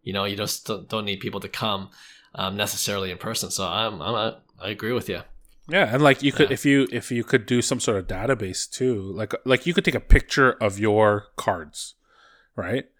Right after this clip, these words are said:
Speaker 2: And just upload that. And then people can sift through photos, kinda like when we walk through booths. But you could also put up, like, the names of the cards. So it's like, you could write, like,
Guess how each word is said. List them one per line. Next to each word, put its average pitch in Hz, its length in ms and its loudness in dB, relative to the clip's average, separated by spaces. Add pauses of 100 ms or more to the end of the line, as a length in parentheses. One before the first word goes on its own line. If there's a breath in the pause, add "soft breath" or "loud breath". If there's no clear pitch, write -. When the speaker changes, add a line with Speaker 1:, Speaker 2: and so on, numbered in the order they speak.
(120)
Speaker 2:
And 110 100 0
just - 220 -2
upload 113 380 2
that. 95 260 -6
And 120 100 0
then 123 80 0
people 139 240 4
can 127 220 0
sift - 420 2
through 117 180 0
photos, 98 580 0
kinda 123 240 8
like 110 200 2
when 107 120 -2
we 110 100 0
walk 101 420 0
through 104 260 -2
booths. 92 580 -8 (960 loud breath)
But 135 180 8
you 131 80 4
could - 160 2
also 123 560 0 (100)
put - 240 -2
up, 113 200 -2
like, 104 280 -8
the 110 100 0
names 107 640 -4
of 113 120 2
the 101 60 -6
cards. - 760 -8 (120)
So - 140 -6
it's - 140 -6
like, 92 280 -10 (760)
you 113 100 -6
could 92 200 -8
write, 110 300 -2
like, 98 300 -10